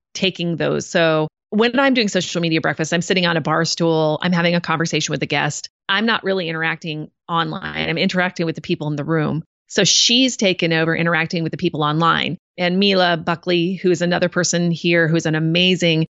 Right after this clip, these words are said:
Instagrammer, her name is The Hangry Woman. If you're interested in healthy food and recipes and stuff, she does some great, some great work on Instagram. She actually was our fill-in when, when Katie was kind of traveling. So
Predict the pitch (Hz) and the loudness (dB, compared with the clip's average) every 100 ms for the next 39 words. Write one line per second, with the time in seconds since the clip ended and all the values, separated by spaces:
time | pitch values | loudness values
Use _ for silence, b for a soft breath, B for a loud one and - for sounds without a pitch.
0 | - 190 - 185 165 160 160 160 165 175 | -2 -2 0 -2 0 2 2 2 2 0
1 | 165 160 156 - 170 - 175 170 180 170 | 2 0 -2 -2 -4 0 0 2 2 2
2 | 165 165 165 165 - 175 165 _ - 202 | 2 0 0 0 0 2 2 _ -2 0
3 | 196 185 196 175 170 85 - 180 180 190 | 2 2 2 2 2 0 -2 -2 -2 0
4 | 170 165 - 175 175 170 160 156 156 - | 0 0 0 2 4 2 2 0 -2 -4
5 | 180 160 - 165 160 160 156 - 180 170 | -2 -2 0 0 0 0 0 0 0 0
6 | 156 156 151 170 175 - - - - - | 0 -2 0 2 2 0 -8 -10 -6 -2
7 | 170 160 185 190 180 170 - 160 165 165 | 0 2 2 2 2 0 0 -2 -2 -2
8 | 170 160 160 170 _ _ - - 233 220 | -4 -2 -2 -2 _ _ -4 0 0 0
9 | 277 - 208 202 185 180 170 202 196 202 | -2 -2 0 0 2 0 0 0 0 0
10 | 185 180 180 175 - 180 175 180 170 170 | -2 -2 -4 -6 -4 -4 0 0 2 2
11 | 170 - - 170 165 - 175 175 160 170 | 0 -4 -4 -2 -2 -2 -2 0 -2 -2
12 | - 180 | 0 0